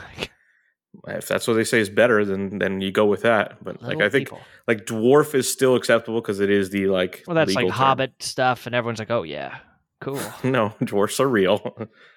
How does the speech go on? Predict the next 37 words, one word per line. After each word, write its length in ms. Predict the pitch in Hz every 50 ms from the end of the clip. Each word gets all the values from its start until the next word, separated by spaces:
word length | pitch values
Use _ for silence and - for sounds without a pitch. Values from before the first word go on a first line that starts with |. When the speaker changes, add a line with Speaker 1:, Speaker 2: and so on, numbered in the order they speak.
| _ _ _ - - _ _ _ _ - _ -
Speaker 1:
I 60 | 160 185
Speaker 2:
Like, 40 | 170
Speaker 1:
know, 140 | 147 120 110
Speaker 2:
like, 120 | 110 107
Speaker 1:
but 100 | 107 117
Speaker 2:
Dinklage 480 | 123 131 123 123 120 113 104 104 - - - - _ _ _ -
is 200 | - 104 98 101
technically, 540 | - - 110 95 - - 101 92 - - 104
he's 220 | 101 98 95 95
a 140 | 98 95 90
legal 680 | - 90 101 107 131 147 - 123 120 120 110 - - _ -
dwarf, 340 | - 104 98 90 92 - - 90
I 60 | 87
guess. 380 | - - 87 - - - - - -
I 40 | -
don't 100 | - -
know. 120 | - - _ _ _ _ _ _ -
Speaker 1:
And 80 | 147 143
what's 200 | 170 170 - -
the 100 | 160 156
difference 420 | 156 180 165 - 156 139 - -
there? 420 | 143 156 170 139 - - - - _ _ - - _ _ _ -
Is 140 | 139 127 120
Speaker 2:
That 120 | 117 107
Speaker 1:
that 20 |
Speaker 2:
it's 80 | 104 -
a 40 | 127
different 60 | - -
Speaker 1:
proportions? 240 | - - 165 139 131 120 107
Speaker 2:
condition. 460 | 110 127 147 - - 95 92 95 - _ _ _ _ _ _ _ -
There's 160 | 127 127 110
different, 380 | - 156 139 151 135 120 104 113
there's 160 | 160 151 123
different 260 | - 165 131 143 123
conditions. 640 | - 113 107 120 120 - - 104 92 92 95 98 - - - - - _ _ _ _ _ _ _ _ _
Yeah, 280 | - 110 95 87 82 82 - _ _ -
so. 320 | - - 90 87 - _